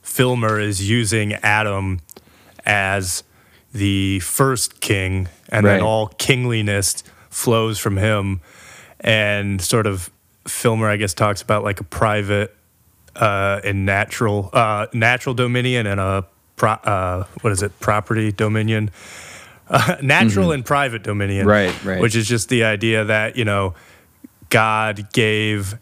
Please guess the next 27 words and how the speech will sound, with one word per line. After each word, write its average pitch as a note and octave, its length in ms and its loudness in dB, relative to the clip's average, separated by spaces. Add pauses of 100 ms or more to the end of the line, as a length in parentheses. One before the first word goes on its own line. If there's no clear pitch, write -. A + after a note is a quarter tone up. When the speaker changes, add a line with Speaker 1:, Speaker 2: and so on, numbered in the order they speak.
Speaker 1:
Adam A2 560 0 (500)
the G2+ 640 0 (960)
ability A2+ 560 0
to G2+ 640 0 (560)
control G#2 760 0
everything G2+ 680 0 (420)
Speaker 2:
Right. F#2+ 220 2
Speaker 1:
under A2 240 2
the G2 120 0
sun, G2+ 540 0 (280)
all G#2+ 200 2
the, G#2+ 120 4
Speaker 2:
Mm-hmm. G2+ 100 0
Speaker 1:
all A2 100 2
the G#2 120 -4
creatures, G2 680 0 (280)
and G#2 180 0
this, A2 320 0 (240)
and A2 220 2
then G#2+ 120 2
also, G#2 680 0 (560)
uh, G2 480 2 (240)
there's G2+ 180 0
a G2 80 0
fatherly, G2 840 0
like, G2 180 -2
authority G2 640 -2